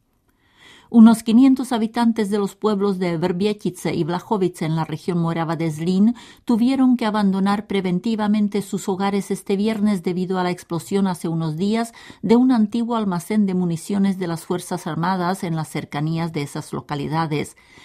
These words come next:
El almacén es administrado ahora por una empresa privada. Los pirotécnicos continúan investigando los escombros del almacén, así como sus alrededores,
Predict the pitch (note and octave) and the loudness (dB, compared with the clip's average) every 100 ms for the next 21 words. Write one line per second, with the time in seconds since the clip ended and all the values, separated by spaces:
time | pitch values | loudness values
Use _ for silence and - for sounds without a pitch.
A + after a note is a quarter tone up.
0 | - - A#3+ A3 G3+ F#3 E3 F#3 G#3 F#3 | -20 -4 0 2 2 0 -2 -2 -2 -2
1 | E3 - C#3+ D#3 D#3 D3+ D#3+ D#3 D3+ E3 | -4 -4 -4 -2 -2 -2 -4 -2 -2 0
2 | F3+ F3+ F3 D3+ D3+ D3 - D3 - - | -2 -2 -4 -2 -2 -2 -4 -6 -6 -6
3 | D#3+ D#3 D3+ D3+ C#3+ - - - - G3 | -4 0 0 0 -4 -8 -20 -14 0 0
4 | - F3 D#3+ D#3+ F3 D#3+ - - E3+ D#3 | 4 2 2 -4 -4 -4 -6 -4 -2 -2
5 | D#3+ D#3 E3 E3 - E3 D3 D3+ D#3+ D#3 | -2 -2 0 -2 0 -2 -2 -4 -4 -2
6 | D#3+ D#3+ E3 D3+ - - E3 D3+ D#3+ D3+ | -2 0 -2 -4 -6 -10 -6 -4 -4 -4
7 | D3+ - D#3 D3 D3 - F#3+ G#3 - G3+ | -4 -4 -4 -4 -6 -2 0 0 -4 -4
8 | F#3 D#3 - E3 E3+ D#3+ D#3+ D#3+ F#3 G3+ | -4 -4 -6 -6 -4 -4 -4 -4 -2 0
9 | F3 | -2